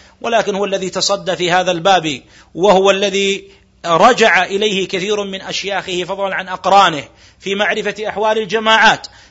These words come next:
فنقول: تقولون إلى متى؟ ها هو نفع ربيع بن هادي على الأمة كلهم، عربهم وعجمهم من أصحاب السنة الذين يريدون الحق، فنقول: أنتم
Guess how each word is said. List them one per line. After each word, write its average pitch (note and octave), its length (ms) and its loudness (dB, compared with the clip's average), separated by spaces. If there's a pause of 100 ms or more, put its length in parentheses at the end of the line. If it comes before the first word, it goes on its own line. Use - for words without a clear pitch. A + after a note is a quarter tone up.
فنقول: G3+ 460 2
تقولون G3+ 500 0
إلى F#3+ 300 2
متى؟ F#3 240 2
ها F#3+ 220 2
هو G3+ 160 6
نفع F#3 200 0
ربيع F#3+ 400 0
بن F3+ 140 -8
هادي F3+ 300 0
على F3 160 0
الأمة F3 500 -6
كلهم، C3+ 380 -8 (440)
عربهم G#3+ 580 2
وعجمهم A3 600 2
من A3 180 -6
أصحاب G3+ 380 -2
السنة F#3+ 480 -4 (400)
الذين G#3+ 460 -2 (360)
يريدون A3 480 -4
الحق، - 460 2 (480)
فنقول: G3+ 640 -2
أنتم G#3 480 -2